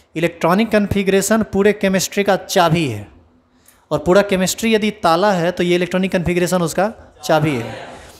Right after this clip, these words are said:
और ताला यदि खोलना चाहते हैं तो चाबी आपके पास होना बहुत ज़रूरी है,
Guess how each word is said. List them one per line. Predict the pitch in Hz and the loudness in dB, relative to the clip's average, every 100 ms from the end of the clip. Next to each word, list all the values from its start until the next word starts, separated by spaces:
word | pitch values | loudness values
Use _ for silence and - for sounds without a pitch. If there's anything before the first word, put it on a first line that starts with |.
| - - | -16 -4
और | 165 | -4
ताला | - 165 170 196 | 0 0 2 2
यदि | 202 202 | 2 -2
खोलना | - - 180 196 226 | -4 -2 0 2 0
चाहते | 220 180 175 185 | 0 0 0 -2
हैं | 170 190 208 | -2 -4 -8
तो | - | -6
चाबी | 160 165 170 | 0 2 2
आपके | 180 160 170 | 0 0 0
पास | 160 151 | 0 0
होना | 151 156 | -2 -2
बहुत | 143 147 143 | 0 -2 0
ज़रूरी | 156 190 180 | 2 2 0
है, | 120 101 | -4 -8